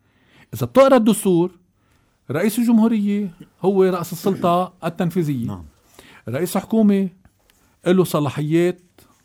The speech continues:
Speaker 1: برئاسة السلطة ومو-، بموقع رئيس السلطة التنفيذية. الحكومة مجتمعة هي تشكل عندها قرارة. وهلأ العرف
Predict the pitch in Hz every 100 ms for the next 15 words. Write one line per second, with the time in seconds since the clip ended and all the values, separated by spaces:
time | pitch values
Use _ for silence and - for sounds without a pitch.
0 | _ _ 127 151 165 170 165 165 165 135
1 | - 160 151 151 151 160 156 123 139 143
2 | 131 147 170 156 151 143 139 143 120 135
3 | - 135 127 - 104 98 95 92 _ _
4 | _ - - - - 131 117 - 226 269
5 | 240 196 - 185 175 139 135 135 131 127
6 | _ _ - 196 185 185 185 170 - 156
7 | 175 - 165 151 139 165 156 160 165 _
8 | _ _ 143 147 147 151 151 - _ _
9 | _ _ _ _ _ _ - - 247 -
10 | - - 127 135 262 262 190 175 185 247
11 | 294 -